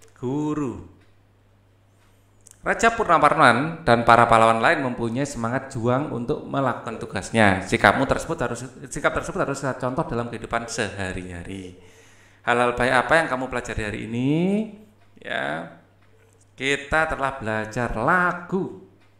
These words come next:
Maju Tak Gentar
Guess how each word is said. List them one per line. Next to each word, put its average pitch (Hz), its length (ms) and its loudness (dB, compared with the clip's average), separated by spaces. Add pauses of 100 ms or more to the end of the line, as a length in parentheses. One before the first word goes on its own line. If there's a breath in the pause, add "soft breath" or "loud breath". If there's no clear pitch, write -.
(2750)
Maju 127 340 0
Tak 110 220 -4
Gentar 113 420 -2